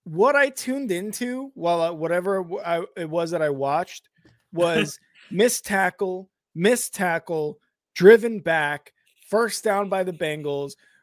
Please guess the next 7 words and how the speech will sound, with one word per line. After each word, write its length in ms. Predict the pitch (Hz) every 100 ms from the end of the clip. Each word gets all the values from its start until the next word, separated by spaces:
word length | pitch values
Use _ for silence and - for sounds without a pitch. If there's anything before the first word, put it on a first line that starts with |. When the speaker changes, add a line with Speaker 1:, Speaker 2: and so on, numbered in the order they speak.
| _
Speaker 1:
rushing 600 | 147 170 226 - 233 226 190
all 340 | 180 240 240 214
over 260 | 214 170 143
them. 360 | 143 135 135 - _ _ _ _ _ _ _ _ _ _ -
The 120 | 196
Bills 320 | 147 247 330
couldn't, 380 | - 294 285 190